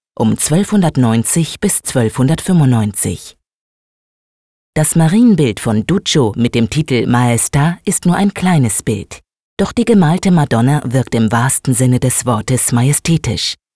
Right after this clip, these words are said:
Die Mutter Gottes sitzt auf einem reich verzierten Thron von architektonischer Raffinesse. Sie trägt das traditionelle blaue Gewand. Im Kontrast dazu hat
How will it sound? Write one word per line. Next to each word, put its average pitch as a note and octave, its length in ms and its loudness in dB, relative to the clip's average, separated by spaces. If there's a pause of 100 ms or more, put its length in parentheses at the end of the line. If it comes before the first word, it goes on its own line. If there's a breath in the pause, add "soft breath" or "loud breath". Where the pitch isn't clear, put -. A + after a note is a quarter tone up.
(500)
Die A#2+ 80 0
Mutter D3 320 2
Gottes C#3+ 480 -2
sitzt D#3+ 340 -2
auf D3 140 -2
einem B2+ 240 2
reich A#2+ 260 -2
verzierten B2+ 600 -2
Thron D3 360 0
von B2 220 -2
architektonischer C3 1000 0
Raffinesse. B2+ 680 0 (640)
Sie - 160 0
trägt F#3 360 -2
das F3 180 0
traditionelle C#3 800 0
blaue B2 320 0
Gewand. C#3 540 -2 (440)
Im A#2+ 220 -2
Kontrast B2+ 580 0
dazu G#3+ 420 0
hat D#3 120 0